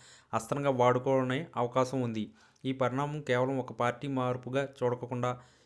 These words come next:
ఇది రాబోయే స్థానిక సంస్థల ఎన్నికల్లో, ఆ తర్వాత జరిగే సాధారణ ఎన్నికల్లో ఆయా జిల్లాల రాజకీయ సమీకరణలను పూర్తిగా మార్చేసింది. ఇది, ఈ ఇద్దరు బలమైన నేతలు చేరికతో వైసీపీ కార్యకర్తల్లో కొత్త ఉత్సాహం నిండి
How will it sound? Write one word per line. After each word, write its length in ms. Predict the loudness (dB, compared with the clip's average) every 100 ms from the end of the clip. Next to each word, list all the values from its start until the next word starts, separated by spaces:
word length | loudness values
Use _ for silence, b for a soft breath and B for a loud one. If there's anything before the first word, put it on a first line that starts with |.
| _
ఇది 200 | -2 2
రాబోయే 460 | 2 2 2 0 0
స్థానిక 340 | 0 -2 -2
సంస్థల 420 | -2 -4 -2 -4
ఎన్నికల్లో, 480 | -4 -2 -2 0 0
ఆ 100 | -2
తర్వాత 380 | -2 0 0 -2
జరిగే 480 | -2 -2 0 -6 -8 _
సాధారణ 440 | -4 -2 0 0 0
ఎన్నికల్లో 560 | 0 0 0 0 0 B B B 2
ఆయా 180 | 4 4
జిల్లాల 420 | 2 0 0 0
రాజకీయ 400 | 0 0 -2 -8
సమీకరణలను 720 | -4 -4 -2 -2 -2 -4 -6 -6 -2
పూర్తిగా 280 | -2 0 0
మార్చేసింది. 540 | 0 -2 -4 -6 -6
ఇది, 300 | -6 -6 -10 b b b b b -4
ఈ 140 | -2
ఇద్దరు 240 | -2 -4
బలమైన 400 | 0 0 2 -2
నేతలు 380 | -2 -2 -2 -6 -4
చేరికతో 360 | -4 -2 -4 -2
వైసీపీ 460 | 0 -2 -4 -10 -2
కార్యకర్తల్లో 600 | -2 0 -2 -4 -6 -4
కొత్త 260 | -6 -4
ఉత్సాహం 440 | -4 -2 -4 -2 -4
నిండి 320 | -4 -4